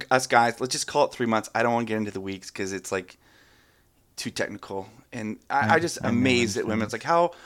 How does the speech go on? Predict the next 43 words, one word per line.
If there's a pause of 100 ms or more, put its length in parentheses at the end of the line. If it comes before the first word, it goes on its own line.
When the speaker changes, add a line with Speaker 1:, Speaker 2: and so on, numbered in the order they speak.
(240)
Speaker 1:
how
far
along
are
you?"
"Oh,
I'm
this
many
weeks.
I'm
in
this
just (160)
trimester,"
or
whatever
this
is. (720)
I'm
just,
I'm
old
school.
I'm
like,
"How
many
months
are
you?"
And
I
know
that
that's
wrong (680)
'cause
it's
not
accurate. (960)
But, (1200)
<laughs>